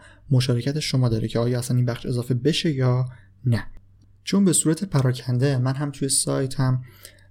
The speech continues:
اه، اپلیکیشن‌های پادکست، ایمیل و همینطور اینستاگرام، جدیداً اینستاگرام، اه، دارم سوالات زیادی رو دربارهٔ، اه، موضوعات پادکست جواب می‌دم. می‌خواستم بگم که اگر اینا مشخص‌تر دربارهٔ موضوعات هر قسمت توی اون همون هفته باشن، می‌تونم بهتر اونا رو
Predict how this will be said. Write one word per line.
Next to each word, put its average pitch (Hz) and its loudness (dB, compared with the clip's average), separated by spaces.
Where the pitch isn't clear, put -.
اه، 127 2
اپلیکیشن‌های 131 0
پادکست، 139 -2
ایمیل 131 4
و 123 0
همینطور 131 2
اینستاگرام، 123 0
جدیداً 123 -2
اینستاگرام، 123 0
اه، 135 -4
دارم 151 0
سوالات 156 -2
زیادی 156 -2
رو 165 2
دربارهٔ، 139 -2
اه، 123 0
موضوعات 127 0
پادکست 127 -6
جواب 113 -2
می‌دم. - -12
می‌خواستم 190 -2
بگم 196 0
که 196 -4
اگر 180 0
اینا 156 0
مشخص‌تر 135 -2
دربارهٔ 123 2
موضوعات 127 0
هر 151 -2
قسمت 135 -2
توی 131 0
اون 131 4
همون 160 2
هفته 123 2
باشن، 151 2
می‌تونم 170 -2
بهتر 139 0
اونا 131 -2
رو 139 -4